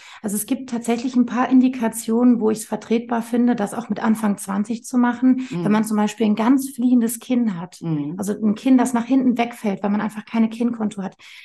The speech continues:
Speaker 1: Ich habe ein, zwei Patientinnen tatsächlich in meiner Praxis,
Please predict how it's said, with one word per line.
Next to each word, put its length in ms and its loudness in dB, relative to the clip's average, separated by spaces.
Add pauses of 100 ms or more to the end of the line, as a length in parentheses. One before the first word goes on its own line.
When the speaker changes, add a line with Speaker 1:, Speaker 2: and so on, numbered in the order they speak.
Speaker 1:
Ich 120 -10
habe 540 2
ein, 200 2
zwei 180 -4
Patientinnen 520 -2
tatsächlich 380 -4
in 60 0
meiner 160 0
Praxis, 640 -8